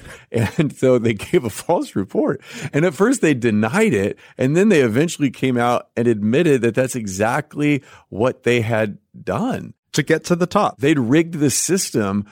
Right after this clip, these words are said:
Speaker 1: so that they could pretend to care about the environment and not the bottom line. The whole time, all they care about is the bottom line.
Speaker 2: Well, and to be r-, crystal clear, the emissions on these vehicles were not remotely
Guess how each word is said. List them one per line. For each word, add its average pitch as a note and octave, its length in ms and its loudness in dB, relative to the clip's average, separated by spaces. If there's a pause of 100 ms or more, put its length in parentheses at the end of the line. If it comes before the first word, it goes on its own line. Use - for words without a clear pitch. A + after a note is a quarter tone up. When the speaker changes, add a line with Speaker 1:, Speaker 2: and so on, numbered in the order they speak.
(140)
Speaker 1:
so - 200 0
that B2+ 180 2
they D3+ 120 2
could - 120 -8
pretend D3 440 -2
to G#3 100 -2
care C#3 180 -2
about F#3 220 0
the B2+ 100 0
environment G2 680 -2 (200)
and G#2 160 0
not C#3 180 0
the A3 100 -2
bottom G#2 300 0
line. F#2+ 440 -4 (100)
The - 60 -4
whole D4+ 280 0
time, B3+ 480 0
all G#3+ 220 4
they B3+ 160 -2
care G3+ 240 -2
about A#2+ 240 0
is G#2+ 80 -2
the G#2 80 -2
bottom F2 340 -4
line. - 140 -12
Speaker 2:
Well, E3 160 0
and C#3 160 2
to D3+ 80 0
be C#3 160 4
r-, A#2+ 160 -10 (140)
crystal D#3+ 380 0
clear, A2+ 440 0 (100)
the A#2 160 0
emissions B2 440 0
on A2+ 100 -2
these G2+ 160 -6
vehicles G#2 400 -2
were G2+ 180 -8
not G#2 240 -4
remotely F2+ 720 -6